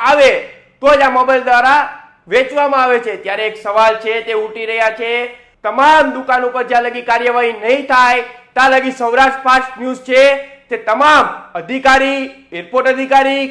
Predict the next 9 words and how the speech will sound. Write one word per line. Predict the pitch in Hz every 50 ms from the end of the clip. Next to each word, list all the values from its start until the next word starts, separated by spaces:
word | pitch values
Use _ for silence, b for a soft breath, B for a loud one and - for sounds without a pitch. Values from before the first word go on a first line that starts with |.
| - - -
કસ્ટમ | - 180 180 - - 269 277 285 277
અધિકારી | 269 277 277 277 277 277 269 277 277 277 269 - - - _ _ _ _ -
અને | 262 302 311 285 240 165 - - - - _ _ _ _
મોબાઈલ | 165 170 208 247 285 311 294 285
માફિયાને | 285 277 269 269 277 285 277 285 285 285 -
છોડવામાં | 226 240 240 254 269 277 302 294 262 233
નહીં | 247 254 262 262
આવે | 247 240 233 220
સાહેબ. | 214 202 175 139